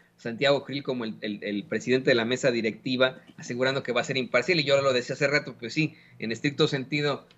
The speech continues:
el papel del presidente o la presidenta de la mesa directiva de la Cámara de Diputados o de la Cámara de Senadores, pues es de un mero moderador, ¿no? No, no tendría por qué haber ningún problema. Pero hablar de estas imposiciones y de estas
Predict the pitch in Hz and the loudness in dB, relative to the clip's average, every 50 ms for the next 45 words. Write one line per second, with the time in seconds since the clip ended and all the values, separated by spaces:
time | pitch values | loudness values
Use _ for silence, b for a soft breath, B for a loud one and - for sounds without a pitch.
0 | - 123 123 117 120 123 123 - - 147 156 156 147 143 135 - - 127 - - | -8 -6 -4 0 2 2 2 4 4 4 4 4 2 -2 -2 -4 -8 -10 -8 -6
1 | 127 123 139 147 - - 139 131 120 - 127 - - 131 135 131 156 135 120 117 | -6 -6 -6 -6 -4 -2 -2 -2 -2 -2 -6 -4 -4 -4 -2 0 0 0 0 -2
2 | 127 131 - 147 135 127 110 107 - - 135 135 135 123 110 107 - 131 135 135 | -2 0 2 2 2 2 0 -2 -4 -4 2 4 4 4 4 2 0 -2 0 0
3 | 123 117 - - 113 - - 127 120 127 135 131 135 131 - - 110 101 104 101 | 0 0 -2 -4 -8 -4 0 2 4 6 6 6 6 4 4 0 -4 -6 -4 -6
4 | 98 - 123 120 127 127 123 117 - 123 127 127 127 131 131 139 131 - 123 117 | -4 -4 -4 -2 0 0 0 0 0 -2 -2 2 2 4 4 2 2 -2 -4 -4
5 | - - 123 123 143 139 135 131 131 139 135 131 127 131 139 143 147 160 190 220 | -4 -4 -2 -2 -2 0 2 6 6 6 6 6 4 4 6 6 6 8 8 10
6 | 247 269 254 202 170 196 262 254 208 175 165 170 170 156 147 143 - 113 113 120 | 10 10 8 8 4 0 -4 -4 -4 -6 -8 -8 -10 -12 -12 -14 -16 -18 -18 -16
7 | 120 123 123 123 - - 127 127 127 127 123 131 120 120 - 123 123 120 127 123 | -14 -12 -12 -12 -10 -10 -8 -4 -4 -4 -4 -4 -4 -2 0 0 0 0 0 -2
8 | 123 127 127 120 - 131 131 139 147 147 139 135 123 b b b b b b b | -2 -2 -4 -2 0 0 4 4 4 4 4 2 -2 b b b b b b b
9 | b b _ - 160 180 185 220 262 285 311 339 - 330 294 - 240 214 - - | b b _ 4 6 6 8 6 6 4 2 0 -2 -4 -4 -4 -6 -8 -4 -4
10 | 160 143 - 147 143 - - 165 175 175 175 185 180 160 156 143 143 160 160 165 | -4 -4 -4 -6 -8 -6 -4 -2 -2 0 -2 -2 -4 -4 -4 -2 -2 -2 2 4
11 | 185 180 170 - - | 4 4 4 0 -6